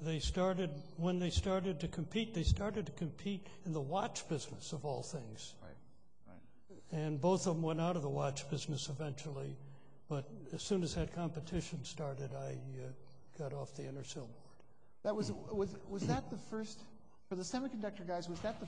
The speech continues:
Speaker 2: first consumer market, um, for,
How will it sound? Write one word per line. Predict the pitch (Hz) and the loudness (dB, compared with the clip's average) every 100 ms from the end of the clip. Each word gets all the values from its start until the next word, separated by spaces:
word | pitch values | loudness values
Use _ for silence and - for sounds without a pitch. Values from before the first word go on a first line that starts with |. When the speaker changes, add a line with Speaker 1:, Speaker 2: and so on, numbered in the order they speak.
| - | -4
Speaker 2:
first | 202 202 - | -2 -2 -4
consumer | 175 - 175 175 | -6 -4 -4 -2
market, | 165 165 180 175 - - - - - | -2 -2 -4 -8 -10 -12 -12 -14 -8
um, | 160 143 190 - - 165 - 135 - 135 | -6 -4 -6 -10 -14 -14 -12 -12 -12 -10
for, | 175 | -6